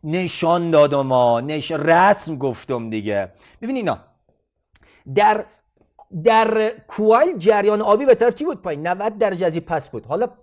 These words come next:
پیش افتاد. وکتوری نشان دادم که همه بفهم اینا. جریان نود درجه رفت پیش، زمانی که خازن باشن اینا. این هم همو هسته. این جریان انداخت خود پیش نود درجه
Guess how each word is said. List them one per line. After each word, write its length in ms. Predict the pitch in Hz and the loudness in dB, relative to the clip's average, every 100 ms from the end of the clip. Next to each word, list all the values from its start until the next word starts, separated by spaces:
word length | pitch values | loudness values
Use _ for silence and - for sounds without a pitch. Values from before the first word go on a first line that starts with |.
| _ | _
پیش 240 | - 135 113 | -8 -8 -8
افتاد. 360 | 92 - 92 - | -12 -16 -20 -8
وکتوری 420 | 135 147 165 202 | -6 -4 -4 -6
نشان 240 | 214 202 208 | -6 -6 -4
دادم 260 | 208 220 | -4 -2
که 200 | 214 240 240 _ _ _ | -2 -2 -6 _ _ _
همه 300 | - 127 139 | -10 -8 -8
بفهم 480 | 135 127 113 101 95 | -8 -8 -8 -10 -12
اینا. 240 | 90 90 - _ _ _ _ _ _ _ 113 - _ | -12 -14 -18 _ _ _ _ _ _ _ -20 -20 _
جریان 380 | - 117 139 156 | -8 -6 -6 -6
نود 220 | 113 139 | -4 -4
درجه 300 | 139 135 131 | -4 -6 -6
رفت 320 | 117 117 - - | -6 -8 -10 -12
پیش، 220 | 98 87 | -12 -10
زمانی 360 | - 107 135 | -12 -10 -10
که 120 | 143 120 | -10 -10
خازن 460 | - 90 95 90 | -10 -10 -12 -14
باشن 240 | 82 - - - | -16 -20 -20 -20
اینا. 200 | 110 - _ _ _ | -20 -20 _ _ _
این 100 | 226 | -6
هم 80 | 202 | -4
همو 260 | 160 135 101 | -2 -2 -6
هسته. 340 | 90 104 90 _ _ _ | -8 -12 -14 _ _ _
این 340 | - 180 277 370 _ _ | -12 -8 -8 -10 _ _
جریان 380 | - 131 135 160 | -6 -4 -2 -4
انداخت 320 | 135 123 160 | -6 -4 -4
خود 180 | - 160 | -2 -4
پیش 320 | 151 208 220 | -4 -6 -8
نود 560 | 123 113 98 101 95 - | -10 -8 -6 -6 -8 -10
درجه 400 | 90 85 90 | -12 -12 -12